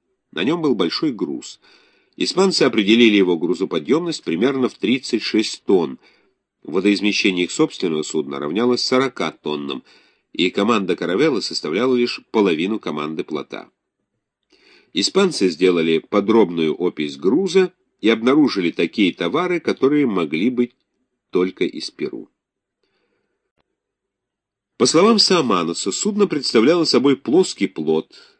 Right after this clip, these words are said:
бревенчатая палуба покрыта тростниковым настилом, поднятым настолько, что груз и команда не смачивались водой.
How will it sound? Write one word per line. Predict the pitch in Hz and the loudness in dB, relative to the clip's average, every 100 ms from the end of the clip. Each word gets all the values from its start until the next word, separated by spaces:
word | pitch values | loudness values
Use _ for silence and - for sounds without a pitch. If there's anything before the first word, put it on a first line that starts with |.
| _ _ | _ _
бревенчатая | 98 131 180 185 - - 156 | 0 4 6 4 0 0 0
палуба | - 190 131 82 | 2 0 0 -2
покрыта | - 82 92 87 82 | -4 -4 -4 -4 -4
тростниковым | - 90 - 92 92 82 76 | -6 -6 -4 -2 0 0 0
настилом, | 80 80 - 90 90 117 123 _ _ _ | -6 -6 -6 -2 -2 -2 -8 _ _ _
поднятым | 101 92 90 87 85 | 0 0 0 -4 -6
настолько, | 82 - 151 147 85 | -4 0 0 0 -6
что | - 82 | -4 -6
груз | 73 95 104 | -2 -4 -4
и | 90 | -6
команда | 80 78 117 131 110 | -4 -4 -4 -2 -4
не | 80 | -6
смачивались | - 85 90 92 87 82 - | -6 -6 -4 -4 -2 -4 -6
водой. | 78 69 64 | -8 -8 -12